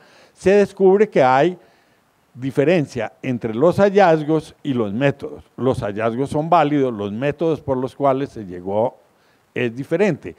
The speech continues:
Y produ-, y probablemente haya situaciones, lo que está pasando hoy día con la marihuana. Entonces,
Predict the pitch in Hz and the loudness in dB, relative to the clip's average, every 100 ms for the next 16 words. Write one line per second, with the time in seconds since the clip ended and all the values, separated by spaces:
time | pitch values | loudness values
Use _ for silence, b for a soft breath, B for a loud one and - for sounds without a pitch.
0 | b b 185 220 214 190 196 160 165 196 | b b -6 2 4 4 2 -4 -4 2
1 | 190 165 180 156 135 180 170 120 123 131 | 6 6 4 -4 -4 -2 0 0 2 0
2 | 131 - b b _ 131 117 131 196 170 | -2 -8 b b _ -10 -4 -2 0 0
3 | 147 151 - 165 190 156 170 170 170 165 | 0 -2 -2 0 0 -2 -2 -2 0 0
4 | 160 165 151 123 113 104 104 139 160 92 | 0 -2 -2 -6 -6 -8 -8 -4 -4 -6
5 | - _ _ _ _ _ _ _ _ _ | -18 _ _ _ _ _ _ _ _ _
6 | _ _ _ 123 131 | _ _ _ -2 0